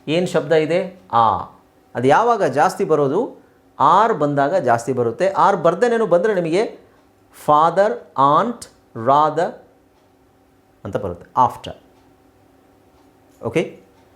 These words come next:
so ಇದೆಲ್ಲ ಈಗಲೇ ತಲೆ ಕೆಡಿಸ್ಕೋಬೇಡಿ, ಮುಂದೆ ನಿಮಗೆ ಅದು ಗೊತ್ತಾಗ್ತಾ ಹೋಗುತ್ತೆ ಯಾವಾಗ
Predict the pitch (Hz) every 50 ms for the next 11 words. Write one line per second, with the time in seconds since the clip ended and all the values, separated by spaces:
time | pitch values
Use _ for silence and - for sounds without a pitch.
0 | _ _ _ _ - - 202 202 226 247 269 226 220 254 277 269 - 208 196 226
1 | 233 240 240 - 208 170 139 131 156 233 294 - - - - - 135 233 240 247
2 | 240 240 220 214 208 214 202 180 156 156 156 - 185 185 185 - 196 151 139 143
3 | 143 135 - 127 120 120 117 123 131 131 135 139 135 135